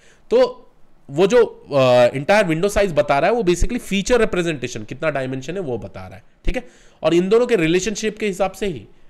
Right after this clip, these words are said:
जो भी वर्ड्स है, vocabulary है, उनके रिलेशनशिप के हिसाब से ही यहाँ पे वेक्टर्स बनेंगे after training the model, ठीक है? तो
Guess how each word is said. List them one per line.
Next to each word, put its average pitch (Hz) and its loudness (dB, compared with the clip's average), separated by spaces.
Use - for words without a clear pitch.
जो 120 -6
भी 185 -6
वर्ड्स 160 -2
है, 185 0
vocabulary 160 -4
है, 175 -14
उनके 147 -4
रिलेशनशिप 175 -4
के 175 -8
हिसाब 151 -4
से 160 -8
ही 226 -6
यहाँ 123 -4
पे 202 -4
वेक्टर्स 123 -8
बनेंगे 98 -10
after 135 -6
training 123 -4
the 98 -10
model, 87 -16
ठीक 202 -2
है? 262 -6
तो - 2